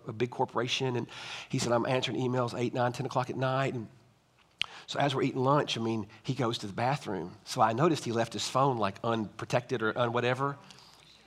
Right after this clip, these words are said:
So you know what I did? I went in that joker,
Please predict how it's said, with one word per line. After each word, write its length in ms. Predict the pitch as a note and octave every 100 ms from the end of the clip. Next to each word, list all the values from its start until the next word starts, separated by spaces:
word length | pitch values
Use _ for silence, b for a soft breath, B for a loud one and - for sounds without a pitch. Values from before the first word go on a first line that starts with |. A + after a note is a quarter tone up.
| b b b b b
So 160 | -
you 40 | C3
know 60 |
what 100 | G#2+
I 160 | G#2 D#3
did? 280 | D#3+ F#3+ A3 - - - B B B B
I 140 | - F3+
went 220 | F3 C3+
in 140 | G3
that 180 | D#3+ F#2
joker, 420 | - F#2+ - E3